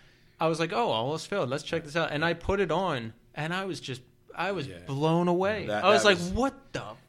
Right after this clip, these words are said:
Speaker 1: I was
Speaker 2: that
Speaker 1: like,
Speaker 2: was
Speaker 1: "What hap-"
Speaker 2: definitely, you know, that was definitely taking it to the next level. And this is gonna sound, uh, like, mean to Dave Sasson.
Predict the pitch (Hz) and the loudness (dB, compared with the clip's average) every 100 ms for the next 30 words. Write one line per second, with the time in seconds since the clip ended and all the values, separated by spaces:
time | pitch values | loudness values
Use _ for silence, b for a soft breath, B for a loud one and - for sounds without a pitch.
0 | - 180 165 147 165 233 180 - 165 151 | -6 -2 2 2 4 4 6 4 2 -2
1 | 143 131 120 120 110 95 127 131 139 - | -4 -4 -4 -6 -6 -4 -2 -2 -4 -6
2 | - 135 139 127 127 110 107 101 104 101 | -4 -4 -4 -6 -6 -6 -8 -10 -12 -10
3 | 95 101 101 127 120 113 98 127 131 123 | -8 -6 -6 -6 -6 -8 -8 -6 -4 -4
4 | 101 - - 117 113 107 104 95 90 87 | -8 -12 -8 -6 -6 -6 -6 -8 -10 -14
5 | - 90 87 82 90 82 90 92 87 87 | -16 -16 -16 -16 -16 -14 -12 -12 -12 -12
6 | 85 101 92 87 85 | -10 -8 -8 -10 -14